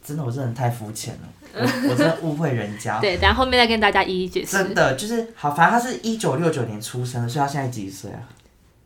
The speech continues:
Speaker 1: 他现在
Speaker 2: 一九六九。
Speaker 1: 一九六九，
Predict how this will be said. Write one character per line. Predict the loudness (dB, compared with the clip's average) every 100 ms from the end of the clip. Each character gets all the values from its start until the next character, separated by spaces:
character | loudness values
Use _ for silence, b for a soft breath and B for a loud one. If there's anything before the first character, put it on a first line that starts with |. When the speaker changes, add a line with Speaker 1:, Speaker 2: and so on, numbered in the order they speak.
| _
Speaker 1:
他 | -12
现 | -10 -8
在 | -4 -2 -2 -2 -6 -14 _ _
Speaker 2:
一 | -4 2
九 | 2 2
六 | 2 0
九。 | -2 -6
Speaker 1:
一 | -6
九 | -2 0 2
六 | 2 0
九， | -4